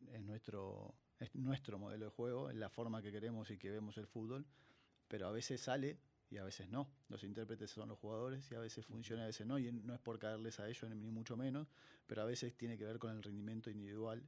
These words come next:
y vuelvo a insistir en eso, de cada uno de ellos. Entonces, eh, creo que va más por ahí.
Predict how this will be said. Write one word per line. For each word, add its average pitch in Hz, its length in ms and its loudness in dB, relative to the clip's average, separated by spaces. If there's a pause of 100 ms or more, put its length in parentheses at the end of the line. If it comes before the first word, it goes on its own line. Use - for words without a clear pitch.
y - 100 -6
vuelvo 113 280 0
a - 20 0
insistir 110 360 -4
en 110 120 -4
eso, 120 260 -6 (400)
de 110 160 -2
cada 107 240 2
uno 104 220 -4
de 101 80 -6
ellos. 107 260 -10
Entonces, 107 460 -4 (460)
eh, - 260 -4 (800)
creo 117 240 2
que 110 180 0 (500)
va 110 120 2
más 104 180 0
por 101 200 -4
ahí. 95 180 -4